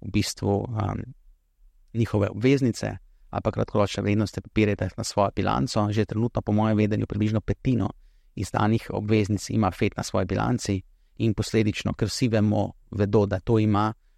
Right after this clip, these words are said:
tudi ne pride do kakšnega koli špekulativnega napada, ki bi nastal zaradi tega, ker bi nekdo menil, da Z D A ne bodo nekako vrnile svojega dolga, ne. Še vedno se bolj kot ne ta dolg obnovi. Tako da s, s tega vidika verjetnost, no, da bi,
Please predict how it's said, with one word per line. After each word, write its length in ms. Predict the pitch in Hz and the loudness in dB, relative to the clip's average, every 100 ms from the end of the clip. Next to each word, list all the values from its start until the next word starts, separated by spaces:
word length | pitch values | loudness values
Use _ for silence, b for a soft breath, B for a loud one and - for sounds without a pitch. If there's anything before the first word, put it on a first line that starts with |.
| _ - | _ -8
tudi 320 | 104 101 101 | 0 2 0
ne 400 | - 110 107 107 | -2 -2 -2 -2
pride 400 | 92 120 120 101 101 | -2 0 2 2 -2
do 160 | - 101 | -4 -6
kakšnega 360 | - - 101 | -4 -2 -2
koli 140 | - 101 | 0 -4
špekulativnega 720 | - 104 101 - 101 95 95 | -2 -4 -4 0 2 2 0
napada, 420 | 92 95 95 98 | 0 2 2 0
ki 120 | 101 | -2
bi 100 | 101 | 0
nastal 380 | 98 - 101 104 | 0 0 2 2
zaradi 220 | 104 - | 0 0
tega, 200 | 104 101 | 0 0
ker 160 | - 98 | 0 0
bi 100 | 98 | 0
nekdo 340 | 98 104 110 | 0 0 2
menil, 440 | 104 104 110 107 98 - | 2 4 4 2 -2 -4
da 100 | 92 | -4
Z 180 | 95 98 | 0 0
D 100 | 98 | 2
A 120 | 95 | 0
ne 120 | 98 | 0
bodo 340 | 92 101 95 95 _ _ _ - | -2 -2 -2 -4 _ _ _ -12
nekako 640 | 104 - 90 101 95 98 - - _ - | -6 -4 -4 -2 -4 -4 -12 -18 _ -4
vrnile 520 | 113 123 127 127 98 | 2 4 4 4 2
svojega 420 | - 95 90 95 | 0 0 0 0
dolga, 280 | 92 92 90 104 | -2 -2 -4 -4
ne. 120 | - - _ - | -8 -10 _ -10
Še 160 | - | -2
vedno 200 | 104 107 | 2 2
se 120 | - | 0
bolj 180 | 98 104 | 2 2
kot 180 | 98 95 | 0 0
ne 100 | 92 | 0
ta 140 | 92 | 0
dolg 220 | 92 95 - | 2 0 -2
obnovi. 440 | - 101 98 98 92 - - - _ | -6 -2 0 0 -2 -6 -20 -20 _
Tako 140 | 110 | -4
da 80 | 95 | -4
s, 120 | - - - | -4 -14 -16
s 120 | - | 0
tega 200 | 127 123 | 4 4
vidika 420 | 110 120 - 98 - 107 | 2 0 0 -2 -2 -2
verjetnost, 580 | 107 104 127 - 95 - | 0 4 2 2 -4 -2
no, 180 | 95 101 | -4 -4
da 180 | 98 95 | -4 -4
bi, 380 | - 95 92 | -2 -2 -2